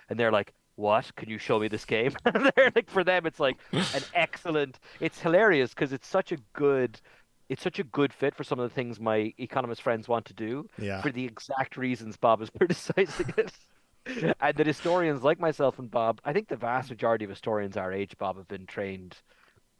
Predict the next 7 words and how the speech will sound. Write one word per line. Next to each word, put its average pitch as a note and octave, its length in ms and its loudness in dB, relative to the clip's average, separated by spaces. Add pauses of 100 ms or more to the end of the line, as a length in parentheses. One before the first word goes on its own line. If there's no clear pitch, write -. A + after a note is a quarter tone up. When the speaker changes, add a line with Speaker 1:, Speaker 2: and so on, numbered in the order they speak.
(160)
Speaker 1:
with B2 180 -2
at B2 140 0
least C3+ 300 -6 (100)
cultural B2 380 0
competence, G#2+ 560 -6
if - 160 -12
not F2+ 260 -4